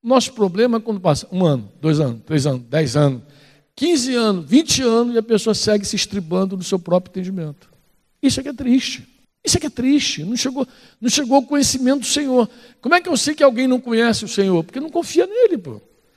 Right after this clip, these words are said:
Porque é natural que alguém que obedece, experimenta, está experimentado na palavra da justiça. É natural que essa pessoa confie em quem?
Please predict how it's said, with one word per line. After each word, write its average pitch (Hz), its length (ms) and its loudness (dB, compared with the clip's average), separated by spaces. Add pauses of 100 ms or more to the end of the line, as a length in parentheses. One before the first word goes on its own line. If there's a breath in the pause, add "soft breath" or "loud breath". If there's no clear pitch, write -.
(180)
Porque - 140 -2
é 277 60 6
natural 262 1160 0 (360 soft breath)
que - 80 -2
alguém 233 240 2
que 233 80 -4
obedece, 214 560 2
experimenta, 202 760 0 (320 soft breath)
está - 240 -4
experimentado 214 840 0
na 202 100 -4
palavra 196 440 0
da 180 80 -2
justiça. 185 580 -2
É 214 40 -6
natural 262 500 2
que 254 80 -12
essa 226 140 -4
pessoa 214 340 2
confie 240 340 0
em 247 60 0
quem? 151 340 0